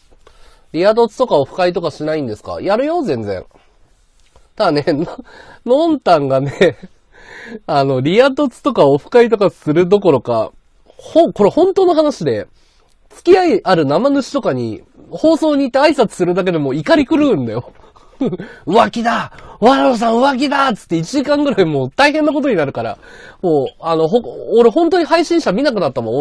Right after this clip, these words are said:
女の人の。だからのんたんが、あれだよ、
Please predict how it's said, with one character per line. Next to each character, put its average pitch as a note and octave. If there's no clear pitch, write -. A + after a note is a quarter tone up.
女 C3+
の B2+
人 A2+
の。 G2+
だ F#3+
か G#3+
ら D4+
の G#4+
ん G4+
た G3
ん C#3
が、 C3
あ D3+
れ F3
だ G#3+
よ、 E4+